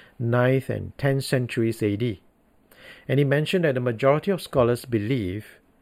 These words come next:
that a later Christian scribe inserted this passage into John's Gospel, and that the alternate locations are due to the effects of later liturgical reading in with what, what is known as the lectionary system.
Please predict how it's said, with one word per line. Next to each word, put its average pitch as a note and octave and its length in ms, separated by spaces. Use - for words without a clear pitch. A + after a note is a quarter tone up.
that B2 160
a C3 60
later C3+ 440
Christian - 380
scribe - 440
inserted B2+ 640
this G#2+ 180
passage A2+ 520
into A2+ 240
John's G2 320
Gospel, - 580
and C3+ 160
that B2 140
the B2+ 100
alternate D3 520
locations B2+ 760
are G2 100
due A#2 260
to G#2 440
the A#2 220
effects - 560
of G#2+ 180
later C3 520
liturgical A#2 640
reading G#2+ 640
in B2 140
with A#2+ 180
what, B2 300
what B2 320
is - 160
known A2+ 240
as G2+ 240
the - 120
lectionary G2 580
system. F#2 500